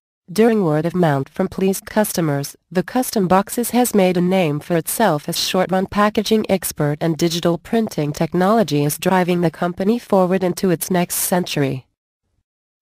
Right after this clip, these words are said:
Products. We print and design all types of boxes, especially our expertise are as follow. Gift boxes.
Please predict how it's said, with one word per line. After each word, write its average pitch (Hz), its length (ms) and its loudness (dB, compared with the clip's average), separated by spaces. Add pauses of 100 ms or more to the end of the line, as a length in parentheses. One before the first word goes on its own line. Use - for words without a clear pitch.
Products. - 720 -2 (1000)
We 190 120 2
print 170 500 -2
and 170 160 -2
design 175 420 2
all 165 160 0
types 165 380 -4
of 151 120 -8
boxes, 160 680 -4 (160)
especially 165 760 0
our 170 220 0
expertise 175 840 -2
are 151 120 0
as 151 160 -2
follow. 143 560 0 (1040)
Gift 160 200 0
boxes. 139 760 -2